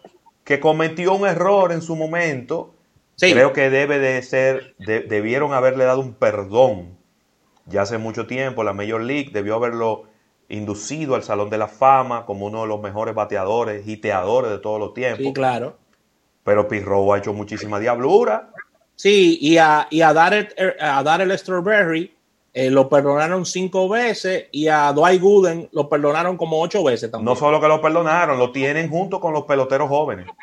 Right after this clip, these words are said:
Speaker 1: Individuos que no podi-, que, que, que han tenido que re-, rehabilitarse por adicciones a la droga más de cinco veces. Y ahí lo tienen trabajando todavía. Con los jóvenes, no con los viejos, no con los jóvenes.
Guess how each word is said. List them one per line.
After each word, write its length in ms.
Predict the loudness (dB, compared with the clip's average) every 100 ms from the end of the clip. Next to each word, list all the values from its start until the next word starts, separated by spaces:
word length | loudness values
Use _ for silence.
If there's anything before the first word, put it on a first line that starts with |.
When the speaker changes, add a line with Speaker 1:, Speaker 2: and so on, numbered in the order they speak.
| -20 _ _ _ _ -12
Speaker 1:
Individuos 640 | -6 -4 -2 0 0 0
que 80 | -2
no 180 | -2 -2
podi-, 320 | -2 -4 -6 -12 _ _
que, 220 | -6 -4
que, 420 | -2 0 0 -2
que 320 | -4 -4 -6 -8
han 160 | -6 -4
tenido 240 | -4 -4
que 100 | -4
re-, 360 | 0 0 2 -2 -2
rehabilitarse 800 | -2 -2 -4 -4 0 0 -2 -8
por 200 | -4 -4
adicciones 400 | -4 -8 -8 -4
a 60 |
la 100 | -4
droga 280 | -2 -4 -6
más 140 | -8 -8
de 140 | -10
cinco 320 | -12 -10 -8
veces. 300 | -8 -10 -16 _ _ _
Y 100 | -2
ahí 140 | 0 0
lo 140 | -2
tienen 300 | -4 -6 -6
trabajando 520 | -2 -2 0 -4 -6
todavía. 360 | -4 -2 -2 2
Con 160 | 6 6
los 80 | 8
jóvenes, 460 | 8 8 4 -2 -12 -2
no 140 | 0 4
con 120 | 4
los 120 | 6
viejos, 320 | 6 4 4
no 100 | 2
con 140 | 2 4
los 100 | 6
jóvenes. 400 | 6 4 -6